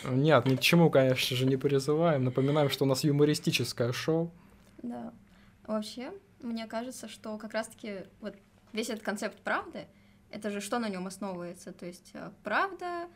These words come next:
Speaker 2: это доброта, это закон. То есть, что правильно, а что нет.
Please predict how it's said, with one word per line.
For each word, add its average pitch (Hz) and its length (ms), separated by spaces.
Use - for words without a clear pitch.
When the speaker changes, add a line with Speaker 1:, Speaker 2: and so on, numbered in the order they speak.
Speaker 2:
это 202 240
доброта, 208 720
это 214 160
закон. 214 380
То 202 80
есть, 202 80
что 214 100
правильно, 214 640
а - 60
что 202 220
нет. 190 280